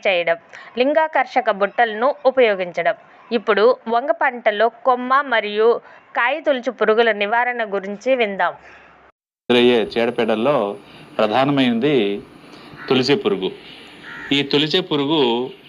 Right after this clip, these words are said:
Speaker 2: ఒక గొంగళి పురుగు. ఇది గులాబీ రంగులో ఉండి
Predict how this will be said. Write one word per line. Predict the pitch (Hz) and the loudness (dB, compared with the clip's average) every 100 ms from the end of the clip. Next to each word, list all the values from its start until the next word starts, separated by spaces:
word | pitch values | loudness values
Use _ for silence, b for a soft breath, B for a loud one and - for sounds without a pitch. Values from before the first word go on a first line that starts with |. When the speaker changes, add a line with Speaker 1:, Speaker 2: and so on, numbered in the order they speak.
| 117 | -10
Speaker 2:
ఒక | 127 113 | -4 -2
గొంగళి | 117 143 135 | 0 0 0
పురుగు. | 123 117 165 240 - - 123 | 0 0 0 -2 -12 -10 -2
ఇది | 135 117 | 0 2
గులాబీ | 127 143 147 147 | 2 2 2 2
రంగులో | 127 127 127 117 | 0 0 0 0
ఉండి | 120 147 | 0 0